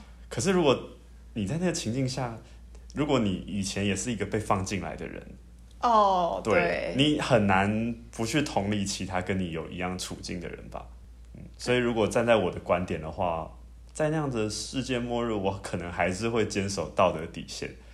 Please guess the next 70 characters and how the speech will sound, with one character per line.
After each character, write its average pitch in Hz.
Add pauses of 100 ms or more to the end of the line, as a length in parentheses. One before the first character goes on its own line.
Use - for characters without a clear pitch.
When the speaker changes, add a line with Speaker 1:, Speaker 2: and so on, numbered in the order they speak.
(460)
Speaker 1:
而 117
且 120
我 113
可 -
能 82 (140)
会 113
想 90
要 98
成 196
为 311
Speaker 2:
欸， - (320)
你， 226
你 220
不 214
是 269
说 269
不 214
会 208
放 214
进 190
去 180
吗？ 147
怎 -
么 151
又 170 (140)
坚 156
守 -
道 -
德 -
底 -
线？ - (180)
Speaker 1:
欸， 101 (200)
就 139
是 139 (300)
我 104
觉 113
得 131
我 104
可 101
能 87
不 90
会 90
放 90
进 82
去， 78
但 110
是 101 (500)
如 123
果 117
今 107
天 107
呢， 98 (220)
我 92
也 92
是 104
被 107
放 101
进 98
来 82
的 85
那 90
个 78
人， 69
我 87
发 101
现 107
我 90
很 82
难 76
去， -